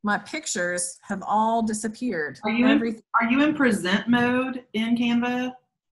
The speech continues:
Speaker 1: Let me go back here.
Speaker 2: Try refreshing your browser.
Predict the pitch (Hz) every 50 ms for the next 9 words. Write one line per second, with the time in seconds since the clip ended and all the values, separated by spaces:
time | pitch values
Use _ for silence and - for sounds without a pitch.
0 | _ _ _ _ _ _ _ - 117 151 156 156 156 165 165 143 113 - - _
1 | - - 73 - - 50 - - _ _ - - - - - - 165 165 - _
2 | _ _ _ _ _ _ _ _ _ _ _ _ - - 240 240 240 247 254 254
3 | - 240 226 240 233 226 220 214 208 190 180 175 175 175 175 175 170 165 165 160
4 | 160 156 165 175 170 - _